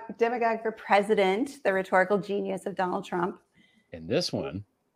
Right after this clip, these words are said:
Speaker 1: Oh, and that
Speaker 2: is
Speaker 1: one is called
Speaker 2: Founding
Speaker 1: Founding
Speaker 2: Fictions.
Speaker 1: Fictions.
Speaker 2: Yeah. Yeah.
Speaker 1: Uh, and that's about the founding and, um, about what we imagine citizens could do in a government based on the will of the people,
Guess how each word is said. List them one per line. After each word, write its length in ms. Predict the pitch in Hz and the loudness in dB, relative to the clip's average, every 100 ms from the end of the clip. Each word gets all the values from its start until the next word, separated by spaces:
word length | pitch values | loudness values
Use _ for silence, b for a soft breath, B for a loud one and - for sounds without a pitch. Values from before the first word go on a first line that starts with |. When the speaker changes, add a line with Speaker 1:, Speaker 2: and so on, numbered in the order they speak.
| _ 180 | _ 6
Speaker 1:
Oh, 120 | 214 | 8
and 100 | 202 | 10
that 160 | 220 | 10
Speaker 2:
is 40 | 269 | 12
Speaker 1:
one 140 | 254 | 10
is 140 | 220 214 | 8 4
called 220 | - 208 190 | 4 4 8
Speaker 2:
Founding 380 | 180 - - | 8 8 6
Speaker 1:
Founding 40 | 277 | 6
Speaker 2:
Fictions. 340 | 208 190 - | 6 4 0
Speaker 1:
Fictions. 580 | 196 185 190 214 320 - - _ b b b b | 2 2 2 -2 -4 -8 -20 _ b b b b
Speaker 2:
Yeah. 160 | 90 - | 0 8
Yeah. 580 | 190 180 175 170 170 190 | 10 12 10 8 4 0
Speaker 1:
Uh, 40 | |
and 80 | 180 | 0
that's 300 | 175 170 - _ - - | -2 -2 -14 _ -14 -6
about 540 | 180 185 185 185 - | -4 0 4 4 4
the 60 | 185 | 2
founding 720 | 175 160 180 180 175 202 247 - | 4 6 6 4 4 0 -4 0
and, 480 | 185 180 175 175 170 | 4 4 4 2 2
um, 460 | 180 170 165 165 165 - | 2 0 0 -2 -2 -2
about 720 | 175 165 165 175 180 185 - | 0 2 4 4 0 -4 -10
what 260 | 180 202 208 | 0 0 2
we 180 | 214 202 | 4 4
imagine 600 | 202 175 185 202 190 190 | 6 6 4 2 0 0
citizens 520 | 202 185 185 185 175 | -2 -2 -2 -2 -2
could 140 | 190 175 | -8 -4
do 240 | 170 170 | -2 0
in 100 | 165 | 0
a 40 | 156 | 0
government 420 | 151 170 165 - | -2 0 -2 -2
based 220 | 160 - | -4 -2
on 100 | 165 | -4
the 80 | 156 | -2
will 140 | 160 | -4
of 100 | 160 | -6
the 60 | - | -8
people, 500 | - 156 165 190 | -6 -2 -2 -4